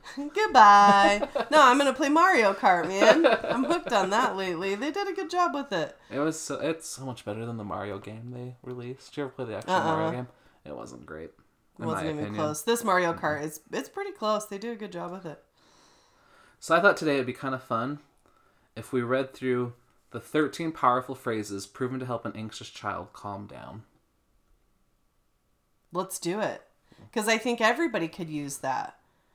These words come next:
Speaker 1: Kid in the grocery store that's having anxiety. Shut up!
Speaker 2: Oh my
Speaker 1: Oh, is that
Speaker 2: gosh.
Speaker 1: not one of 'em?
Speaker 2: Ugh.
Speaker 1: Shut up. I'm so tired of listening to
Speaker 2: The
Speaker 1: you.
Speaker 2: other day I
Speaker 1: Weren't we
Speaker 2: actually
Speaker 1: just talking about validating emotion
Speaker 2: Yeah.
Speaker 1: and how to work through it in a healthy way?
Speaker 2: The other
Speaker 1: Throw that
Speaker 2: day,
Speaker 1: out the window.
Speaker 2: honestly,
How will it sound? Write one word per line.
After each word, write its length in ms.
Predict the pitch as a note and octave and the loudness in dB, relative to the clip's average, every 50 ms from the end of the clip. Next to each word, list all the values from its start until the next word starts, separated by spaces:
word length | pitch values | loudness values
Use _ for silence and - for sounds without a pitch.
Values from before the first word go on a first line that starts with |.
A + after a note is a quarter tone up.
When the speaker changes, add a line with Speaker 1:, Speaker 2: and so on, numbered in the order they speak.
| _ _ _ _ _ _ _ _ - | _ _ _ _ _ _ _ _ -6
Speaker 1:
Kid 160 | - A#3 G#3+ | -4 -4 -2
in 40 | G#3 | -2
the 80 | G3+ F#3 | -4 -4
grocery 400 | F#3+ G3 G#3 A#3+ A#3+ - C#4 A#3+ | -2 0 0 0 0 -2 -4 -6
store 280 | - - G3+ F3 D#3+ | -4 -4 -2 -2 -2
that's 180 | D#3 E3 E3 - | -2 -4 -4 0
having 360 | G#3+ F#3+ F3+ F3+ F3+ F3+ F3 | 0 0 2 2 0 -2 -2
anxiety. 540 | E3+ F3 F3 E3 E3+ F3+ G3+ A3+ G#3+ E3+ D#3+ | -2 -2 -2 0 0 0 0 0 0 -2 -4
Shut 380 | - - - C#4+ C#4+ D#4+ E4+ C#4+ | -4 4 12 12 12 12 12 12
up! 380 | C#4+ D4+ F4 F#4+ E4 - - - | 12 12 12 12 12 12 10 6
Speaker 2:
Oh 160 | - A#3 A#3 | -2 -2 -2
my 140 | A3+ A3+ A#3 - | -2 -2 0 2
Speaker 1:
Oh, 240 | - G3+ - A3 | 4 4 6 6
is 60 | A3+ A3 | 6 6
that 140 | A3 A3 | 6 6
Speaker 2:
gosh. 20 | G#3+ | 6
Speaker 1:
not 160 | A3 G3+ F#3 | 4 6 6
one 140 | G#3+ G#3 A3 | 6 6 6
of 100 | A3 A3 | 6 4
'em? 220 | B3 C4+ D4+ D4+ - - - | 4 4 4 0 -4 -8 -6
Speaker 2:
Ugh. 320 | - B2+ C3 C3 C3 B2+ A#2+ | -2 0 2 2 2 2 0
Speaker 1:
Shut 500 | - - - - - - - - E3 E3 | -4 -8 -10 -10 2 4 6 6 6 6
up. 260 | F#3 G3+ G#3 G#3 G#3 | 4 4 4 4 2
I'm 160 | G3 G3 - | -2 -2 -4
so 200 | - - A3 G#3 | -4 -4 -4 -4
tired 280 | G#3 A#3 G3 F#3+ G3 G3 | 0 0 2 2 2 0
of 120 | F#3+ D#3 | -4 -8
listening 400 | E3 F#3 - - - - B3+ - - - | -8 -10 -10 -8 -6 -6 -6 -6 -8 -2
to 60 | - | 2
Speaker 2:
The 40 | D#3+ D#3+ | 4 6
Speaker 1:
you. 40 | |
Speaker 2:
other 240 | D3+ D3+ D3 D3 C#3+ | 6 6 6 6 4
day 180 | C3+ C#3 C3 B2+ A#2+ A#2+ A#2+ | 4 6 6 6 6 4 4
I 140 | - A#2 A#2 | 4 6 8
Speaker 1:
Weren't 120 | D4 D4+ D4+ | 8 8 8
we 80 | D#4+ | 8
Speaker 2:
actually 120 | C4+ B3 C4+ | 8 10 8
Speaker 1:
just 100 | C#4 - | 10 10
talking 240 | - C4+ C4+ - A#3+ | 10 10 10 10 8
about 200 | A#3+ G#3+ F#3+ F3+ | 8 8 8 8
validating 520 | F#3 F#3+ G3 G#3 A3 A3 A3+ A3+ A3+ A3+ | 6 6 8 8 8 8 8 8 8 6
emotion 460 | A3+ A3 G#3+ A3 A3+ A#3 B3 A#3 C4+ | 6 8 10 10 10 10 10 10 12
Speaker 2:
Yeah. 260 | B3 A#3+ A#3+ A#3+ B3 B3 | 12 12 12 12 12 12
Speaker 1:
and 100 | D4 D#4+ | 12 12
how 120 | C4+ C#4 C4+ | 12 12 12
to 80 | C4+ | 12
work 260 | C4 B3+ B3 C4 C4 - | 10 8 8 6 4 2
through 200 | C4+ A#3 A3+ A3+ | 4 6 8 8
it 80 | A3 | 8
in 120 | A3+ A3 A3 | 8 6 6
a 60 | A3+ | 6
healthy 320 | A#3 G#3 G3+ G3+ G#3+ G#3+ | 6 6 4 4 2 2
way? 220 | G#3 G3+ G3+ G3+ - - - - - C#3+ | 4 4 4 2 0 -6 -18 -18 -8 -2
Speaker 2:
The 140 | E3+ E3 D3+ | 2 4 6
other 240 | D3+ D3+ D#3 D#3 | 8 8 8 8
Speaker 1:
Throw 120 | D3 A#3+ A3+ | 8 10 10
that 100 | G#3+ G3 | 10 10
Speaker 2:
day, 60 | F3+ | 10
Speaker 1:
out 120 | - - C3 | 8 8 6
the 60 | F3+ | 2
window. 320 | E3 D#3+ D#3 D#3+ D#3+ D#3+ - - _ _ _ - | 0 2 2 2 0 0 -4 -12 _ _ _ 0
Speaker 2:
honestly, 680 | A#2 A#2 A#2+ B2 B2 - - B2+ B2 B2 C3 C3 B2+ | 0 2 2 0 -2 -6 -6 -4 -2 -2 -2 -4 -6